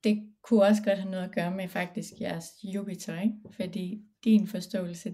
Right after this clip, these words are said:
det er jomfruen, det er enormt detaljeorienteret og enormt analyserende. Og der skal virkelig være orden, og alt skal have sin plads og sådan noget.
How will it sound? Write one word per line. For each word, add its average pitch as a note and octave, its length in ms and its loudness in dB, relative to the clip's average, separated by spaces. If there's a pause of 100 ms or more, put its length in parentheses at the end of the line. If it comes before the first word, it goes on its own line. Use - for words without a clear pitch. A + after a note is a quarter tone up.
det G3 140 -4
er G3 80 -8
jomfruen, F3 680 0
det F#3+ 60 -4
er F#3 60 -4
enormt F3 560 -2
detaljeorienteret E3+ 1500 -10
og F3 300 -8
enormt E3+ 920 -6 (160)
analyserende. D#3+ 880 -10 (640)
Og F3 220 -6 (460)
der F#3 100 -4
skal - 260 -8
virkelig F3 340 -8
være E3+ 180 -8
orden, E3+ 360 -6
og E3 100 -10
alt E3+ 220 -6
skal - 140 -12
have E3+ 160 -8
sin E3+ 200 -12
plads E3+ 340 -10
og E3+ 100 -16
sådan - 160 -16
noget. D#3+ 160 -18